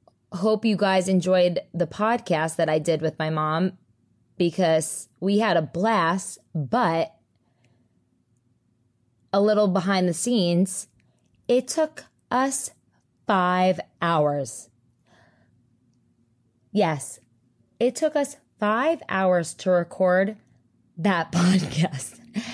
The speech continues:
because Tracy Waters was so nervous. She drank maybe, I think, four bottles of wine.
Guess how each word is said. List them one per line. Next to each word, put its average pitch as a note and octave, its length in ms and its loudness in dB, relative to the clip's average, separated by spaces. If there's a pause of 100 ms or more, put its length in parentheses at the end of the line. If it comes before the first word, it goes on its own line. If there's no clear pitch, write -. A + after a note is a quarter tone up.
(220)
because C4+ 480 0 (300)
Tracy C#4 400 2
Waters A3 480 2 (120)
was G#3 240 0
so A3+ 280 0
nervous. F#3+ 500 0 (160)
She D#4 260 -2
drank F4 320 0
maybe, A#3+ 400 0
I F#3+ 140 0
think, G3+ 420 -4
four F#3 300 2
bottles F3 400 2
of F3 120 0
wine. D3+ 360 0